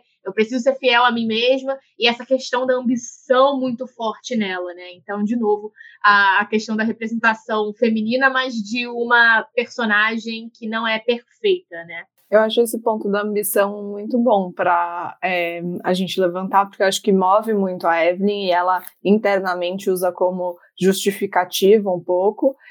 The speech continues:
Speaker 2: Eu acho que foi um, pra mim, uma coisa que marcou foi um pouco entender o ponto de vista de alguém que tivesse essa ambição, porque pra mim essa ideia de você, sei lá, querer ser famoso,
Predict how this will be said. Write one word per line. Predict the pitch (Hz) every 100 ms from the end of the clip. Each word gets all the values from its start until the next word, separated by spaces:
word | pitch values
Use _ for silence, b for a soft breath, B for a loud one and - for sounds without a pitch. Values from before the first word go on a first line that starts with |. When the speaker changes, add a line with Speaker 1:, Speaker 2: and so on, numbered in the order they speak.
| B B
Speaker 2:
Eu | - 202
acho | 196 196 208 202
que | - 208 202
foi | 196 214 214
um, | 220 214 208 196 185 _ -
pra | 220
mim, | 208 220 226 247 247 -
uma | 226 220 226
coisa | 233 214
que | 220
marcou | 214 208 214 220
foi | 226 233 226
um |
pouco | 214 208
entender | 226 220 214 220 196 202 208 220
o | 180
ponto | 202 214 214
de | 202 196
vista | 202 208 214
de | 202
alguém | 202 208
que | 226
tivesse | - 214 208 214 220
essa | 226
ambição, | 208 220 214 180 165
porque | 180 180
pra | 180 185
mim | 190
essa | 190 180
ideia | 180
de | 180 175
você, | 180 -
sei | 175 175
lá, | 160
querer | - 180 190
ser | 202 185
famoso, | 180 185 185 190 214